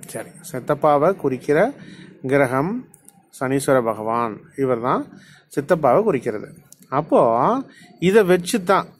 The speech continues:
இரண்டு ஜாதகங்களையும் வைத்து கொண்டு தான் நாம வந்து ஒரு முடிவை எடுக்க வேண்டும். அதாவது பொதுவாக சனி பகவான் நல்ல நிலையில இருந்து,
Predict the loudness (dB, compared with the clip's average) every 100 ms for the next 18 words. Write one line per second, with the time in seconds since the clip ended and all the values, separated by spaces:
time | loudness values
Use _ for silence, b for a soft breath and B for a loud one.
0 | _ 0 2 4 4 4 4 4 4 4
1 | 2 2 2 0 -2 -4 -4 -2 -2 0
2 | 0 2 2 0 -4 -10 -2 0 2 0
3 | -2 0 2 4 4 4 2 0 0 2
4 | 2 2 0 0 -2 -4 -6 -6 -4 -6
5 | -10 -16 B B B B B -2 2 4
6 | 6 6 6 6 4 2 0 2 4 4
7 | 2 -6 -12 _ -20 -20 -4 0 2 4
8 | 4 4 2 2 2 4 2 2 4 4
9 | 2 0 -4 -6 -4 -2 -2